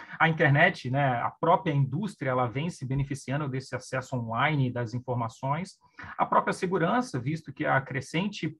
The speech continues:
eh, popularização dos robôs e dos sistemas embarcados que estão interconectados à internet, a segurança ela realmente vira também um dos grandes pontos chaves na parte de organização e manter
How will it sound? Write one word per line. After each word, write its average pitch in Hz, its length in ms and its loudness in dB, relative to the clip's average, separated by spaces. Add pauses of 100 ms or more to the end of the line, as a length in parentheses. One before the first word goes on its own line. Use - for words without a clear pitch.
(120)
eh, 113 580 -2
popularização 180 840 0
dos 147 200 -2
robôs 127 640 0
e 165 120 -2
dos 156 220 -4
sistemas 139 540 -6
embarcados 120 840 0
que 131 80 -6 (200)
estão 147 320 -4
interconectados 135 640 -2
à - 20 -2
internet, 123 520 -2 (360)
a 139 100 2
segurança 139 460 0
ela 143 120 6
realmente 147 400 2
vira 165 280 2
também 151 520 0 (260)
um 165 100 2
dos 160 220 0
grandes 143 400 -2
pontos 156 340 -6
chaves 135 460 4
na 123 140 2
parte 131 360 0
de 151 680 0
organização 151 1000 2
e 220 140 -4
manter 208 680 0